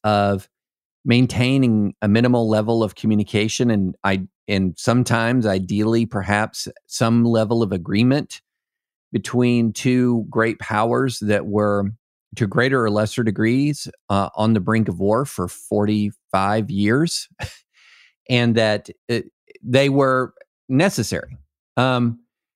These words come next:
in this instance, I think one of the things that we're seeing is that the summit meeting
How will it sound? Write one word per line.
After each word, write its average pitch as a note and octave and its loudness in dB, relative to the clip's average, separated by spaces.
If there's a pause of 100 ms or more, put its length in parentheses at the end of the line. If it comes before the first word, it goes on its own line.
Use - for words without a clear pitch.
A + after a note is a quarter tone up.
(380)
in C3+ 4
this G#3 0
instance, E3+ 0 (100)
I C3 0
think D3+ 0
one C3 -2
of D3 -2
the C3 2
things B2 0
that A#2 -2
we're G#2+ -2
seeing C3+ -2
is A2 -6
that A#2 2
the G#2+ -4
summit G3 0
meeting G#2 -2